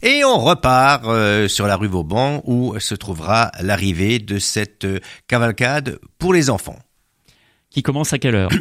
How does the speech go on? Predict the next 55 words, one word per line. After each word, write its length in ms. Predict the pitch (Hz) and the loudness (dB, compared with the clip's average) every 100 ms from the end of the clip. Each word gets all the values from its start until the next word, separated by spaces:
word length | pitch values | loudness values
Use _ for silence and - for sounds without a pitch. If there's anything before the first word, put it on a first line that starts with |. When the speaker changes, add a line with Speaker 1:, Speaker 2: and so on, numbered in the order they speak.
| - | -4
Speaker 1:
<clears throat> 160 | - | -6
Quatorze 340 | - 165 185 185 | -4 -2 0 0
heures 120 | 147 | 0
trente. 340 | 107 80 - - | -4 -6 -8 -8
Speaker 2:
Quatorze 260 | 123 127 | -2 0
heures 100 | 120 | -2
trente. 380 | - 104 - 92 90 _ _ _ _ | -2 -4 -4 -10 -18 _ _ _ _
Et 60 | 113 | -2
qui 100 | 113 | 0
se 60 | |
termine 320 | - 101 117 110 | 0 -2 -2 0
vers ? 320 | 104 113 101 _ _ _ | 0 0 -4 _ _ _
Speaker 1:
Vers, 320 | 85 98 107 | -2 2 4
euh, 120 | 101 101 | 4 4
seize 360 | - 110 95 | 4 4 4
heures 180 | 110 107 | 2 0
trente, 520 | - 110 117 120 120 | 0 2 4 4 2
euh, 580 | 101 101 101 98 98 98 | 2 2 4 4 4 2
dix-sept 380 | 95 107 113 - | 0 0 0 2
heures, 220 | 120 95 | 2 2
hein. 100 | 98 | 2
Bon, 140 | 98 | 0
ça 160 | 95 98 | 0 0
dépend. 320 | 98 - 107 - - - - | 0 0 -2 -2 -12 -8 -2
Il 20 | |
y 20 | |
a 20 | |
beaucoup, 220 | 127 160 | 0 0
ça 140 | 160 131 | 0 2
dépend 220 | 135 147 | 2 2
de 60 | 135 | 0
beaucoup 180 | 123 | 0
de 60 | 123 | 0
choses. 200 | 101 80 | 0 2
Est-ce 140 | 85 | -2
qu'il 220 | - 87 80 | -4 -6 -4
va 80 | |
y 60 | 80 | -4
avoir 120 | 78 | -4
beaucoup 300 | 73 87 120 | -6 -4 -2
de 80 | 120 | 0
monde ? 240 | 170 208 | 2 0
S'il 140 | - 104 | 0 0
y 20 | |
a 60 | 92 | 0
autant 200 | 110 107 | 0 0
de 60 | |
monde 160 | 107 110 | 0 -2
que 80 | 98 | 0
l'année 220 | 92 92 | 0 0
dernière, 400 | 90 90 104 98 | 0 -2 -2 -4
ça 100 | 78 | -6
va 100 | 71 | -10
être 120 | 71 | -12
formidable. 580 | 82 78 87 127 170 165 | -14 -12 -4 -2 -2 -6